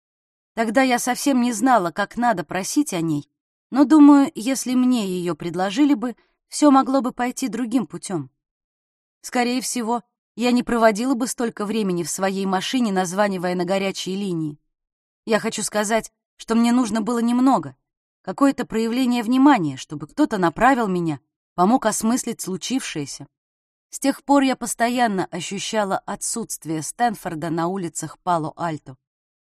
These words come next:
Изнасилование причинило мне физический вред,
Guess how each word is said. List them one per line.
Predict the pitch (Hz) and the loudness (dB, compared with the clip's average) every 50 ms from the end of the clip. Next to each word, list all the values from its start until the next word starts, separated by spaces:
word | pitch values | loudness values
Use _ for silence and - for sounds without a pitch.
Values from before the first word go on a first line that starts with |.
| _ _ _ _ - | _ _ _ _ -4
Изнасилование | 233 226 226 262 269 - - - 311 294 262 269 - 143 - | -2 0 2 2 2 4 4 6 6 6 4 2 0 0 -2
причинило | - - 233 - - 247 254 262 269 254 233 | -4 -6 -8 -6 -2 0 2 2 2 2 2
мне | 226 233 240 240 | 0 0 -2 -2
физический | 220 - 226 196 226 214 - 208 - - - 214 220 | -4 -6 -6 -6 -6 -6 -6 -8 -10 -8 -6 -6 -6
вред, | 202 240 262 233 160 _ | -4 -2 -2 -2 -4 _